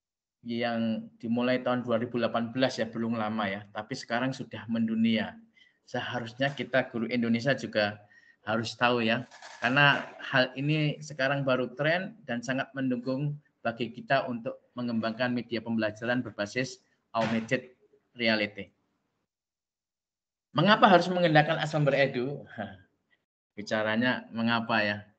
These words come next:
Pertama, ini visual base, bahwasanya media ini berbasis visual. Nah, karena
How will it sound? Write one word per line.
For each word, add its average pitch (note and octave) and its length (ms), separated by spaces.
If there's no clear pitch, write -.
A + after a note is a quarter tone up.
Pertama, B2 640
ini C3 460
visual D3+ 560
base, - 480
bahwasanya C#3 1000
media C3+ 400
ini D3+ 160
berbasis C#3 880
visual. B2 640
Nah, - 380
karena D3+ 480